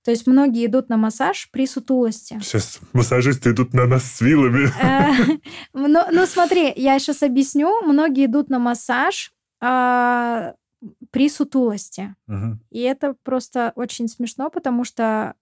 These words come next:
Speaker 1: с-, массаж же что, он типа расслабляет? А представь, мы сгибаемся, допустим, если классическая сутулость, когда реально округленный грудной отдел. У нас мышцы спины растянуты,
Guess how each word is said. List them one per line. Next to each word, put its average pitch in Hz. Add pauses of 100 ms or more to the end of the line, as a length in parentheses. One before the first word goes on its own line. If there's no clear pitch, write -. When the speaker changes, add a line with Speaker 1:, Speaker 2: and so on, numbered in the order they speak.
(400)
Speaker 1:
с-, -
массаж 240
же 233
что, 226
он 208
типа 233
расслабляет? 226 (180)
А 233
представь, 247
мы 247
сгибаемся, 247
допустим, 226
если 214
классическая 233
сутулость, 302
когда 226
реально 240
округленный 233
грудной 226
отдел. 202 (440)
У 233
нас 233
мышцы 247
спины 226
растянуты, 226